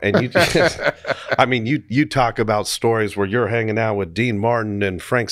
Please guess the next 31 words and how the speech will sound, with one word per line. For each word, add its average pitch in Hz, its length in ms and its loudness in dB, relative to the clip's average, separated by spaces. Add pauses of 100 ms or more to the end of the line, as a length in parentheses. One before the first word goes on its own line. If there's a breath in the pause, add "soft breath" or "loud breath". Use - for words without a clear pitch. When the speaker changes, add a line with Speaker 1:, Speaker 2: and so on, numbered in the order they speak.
Speaker 2:
Oh, 101 40 -2
Speaker 1:
Sinatra 113 580 2
and 104 80 4
Speaker 2:
well, 120 100 2
that's, 135 300 2
that, 143 240 2
that's 143 260 2
who 170 100 2
my 143 140 2
father 147 320 2
hung 123 160 -4
out 110 140 2
with. 98 100 -6
I 147 160 4
Speaker 1:
Right. 123 140 6
Speaker 2:
hung 113 100 0
out 139 180 0
with 127 120 -4
guys 135 260 0
like 117 220 -2
David 123 400 0
Bowie, 139 340 2
Keith 127 360 -4
Richards, 135 600 0
Andy 135 360 2
Warhol. 135 680 2
Speaker 1:
Wow. 110 300 0
Speaker 2:
You 104 40 4
know, 135 200 2 (140)
my 143 200 2
father 170 420 0